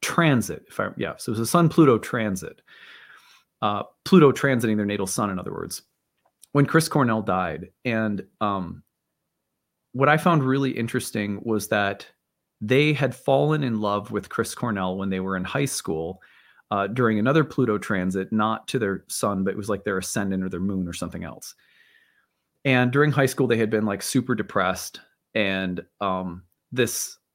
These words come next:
the Soundgarden album, Black Hole Sun, I think that was the name of the album, or it was the name of the hit song. You remember that song, Black Hole Sun,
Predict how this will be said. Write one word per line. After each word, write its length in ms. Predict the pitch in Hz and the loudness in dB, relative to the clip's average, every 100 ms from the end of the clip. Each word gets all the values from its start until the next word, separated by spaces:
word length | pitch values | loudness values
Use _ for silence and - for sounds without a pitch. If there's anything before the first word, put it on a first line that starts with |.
| _ - | _ -10
the 260 | 123 123 | -2 -2
Soundgarden 760 | - - 156 160 143 104 101 98 | -2 2 4 6 6 4 2 -2
album, 400 | 95 95 95 95 | -2 -2 0 -2
Black 260 | 104 95 - | 0 -2 0
Hole 180 | 98 | -2
Sun, 340 | 92 - 98 90 | -2 -4 -4 -2
I 60 | 98 | 0
think 120 | 208 | 0
that 60 | |
was 120 | 117 104 | 0 -2
the 60 | |
name 280 | 92 92 101 | -4 -2 -4
of 100 | 92 | -4
the 80 | 85 | -6
album, 340 | 85 85 87 | -6 -8 -6
or 60 | 85 | 0
it 60 | |
was 100 | 147 | 2
the 80 | 147 | 2
name 160 | 156 151 | 2 2
of 60 | |
the 80 | 123 | 0
hit 180 | 113 107 | -2 -4
song. 260 | - 101 95 | -4 -4 -2
You 120 | 92 | -4
remember 180 | 98 92 | -4 -4
that 140 | 90 | -6
song, 240 | 101 95 | -6 -6
Black 240 | 92 90 - | -4 -6 -6
Hole 160 | 98 | -8
Sun, 420 | 85 - 107 87 | -6 -4 -4 -4